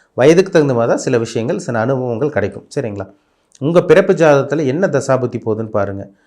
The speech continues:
ஒரு மனுஷனோட வாழ்க்கையை தீர்மானிக்கிறது, ஒரு மனுஷனோட தலையெழுத்தை தீர்மானிக்கிறதே நடக்கக்கூடிய தசாபுத்தி தான். என்ன சம்பவங்கள் நடந்துட்டு இருக்கு,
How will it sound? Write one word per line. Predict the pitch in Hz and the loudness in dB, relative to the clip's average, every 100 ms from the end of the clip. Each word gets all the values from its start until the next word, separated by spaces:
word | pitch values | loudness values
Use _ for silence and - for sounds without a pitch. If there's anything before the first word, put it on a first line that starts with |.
| _ - | _ -12
ஒரு | 113 110 | -6 -2
மனுஷனோட | 160 175 160 131 | 0 0 2 4
வாழ்க்கையை | 120 123 127 - | 2 2 -4 -4
தீர்மானிக்கிறது, | 123 123 113 110 110 113 | -4 -2 -4 -4 -4 -4
ஒரு | 107 113 | -6 -6
மனுஷனோட | 131 151 139 120 | -6 -4 -2 0
தலையெழுத்தை | 113 143 139 127 120 | 2 2 0 -4 -6
தீர்மானிக்கிறதே | 113 117 110 104 104 107 175 - _ _ - | -6 -6 -6 -6 -6 -4 -4 -8 _ _ -4
நடக்கக்கூடிய | 117 170 175 - 127 151 | 0 2 0 0 0 2
தசாபுத்தி | 107 135 131 110 - 98 | 2 4 2 0 -6 -8
தான். | - _ _ _ - | -10 _ _ _ -8
என்ன | 120 170 170 | -2 0 2
சம்பவங்கள் | 120 143 143 139 120 | 2 4 4 2 0
நடந்துட்டு | 104 101 98 | -2 -6 -8
இருக்கு, | 95 | -12